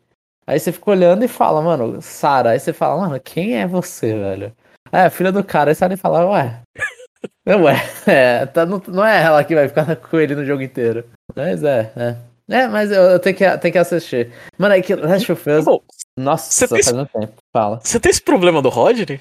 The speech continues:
Speaker 1: Qual?
Speaker 2: Os, os, os seus videogames, eles ficam com ciúmes, aí você tem que dar um carinho neles? Eu não
Speaker 1: Não.
Speaker 2: tenho esse problema.
Speaker 1: Eu, eu não tenho,
Speaker 2: É.
Speaker 1: não. Inclusive, eu tenho que guardar alguns aqui que tão com muito pó.
Speaker 2: <laughs>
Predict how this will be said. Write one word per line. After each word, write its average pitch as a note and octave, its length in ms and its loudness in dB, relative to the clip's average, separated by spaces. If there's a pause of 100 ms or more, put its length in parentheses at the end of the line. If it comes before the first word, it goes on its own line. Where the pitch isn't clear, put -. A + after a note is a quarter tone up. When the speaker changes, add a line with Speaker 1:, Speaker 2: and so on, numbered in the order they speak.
(220)
Speaker 1:
Qual? A2+ 240 4
Speaker 2:
Os, - 300 -2
os, - 260 -12 (180)
os D#3+ 140 -2
seus D#3+ 260 -2
videogames, D3+ 480 -4
eles D#3 160 -2
ficam D#3 240 -4
com D3+ 140 -8
ciúmes, C#3+ 560 -4
aí C3 80 0
você C#3 140 -8
tem C#3 160 -6
que C#3 160 -6
dar C3+ 160 2
um C3+ 80 -4
carinho C3 420 -4
neles? C#3 540 -10 (100)
Eu D3+ 100 -2
não C#3 120 2
Speaker 1:
Não. C#3+ 60 4
Speaker 2:
tenho D3+ 100 4
esse C3 120 -4
problema. C3 560 -6
Speaker 1:
Eu, D3 160 -4
eu E3 140 -2
não F3+ 140 0
tenho, F3 180 2
Speaker 2:
É. C3 40 2
Speaker 1:
não. D3 200 2
Inclusive, D#3 400 2
eu E3 60 2
tenho E3+ 160 0
que E3+ 120 -4
guardar D3+ 420 2
alguns D3 360 -2
aqui C#3+ 220 0
que - 80 -12
tão D#3 100 -4
com - 280 -16
muito E3 260 -8
pó. C3+ 480 -6 (500)
Speaker 2:
<laughs> D3 260 0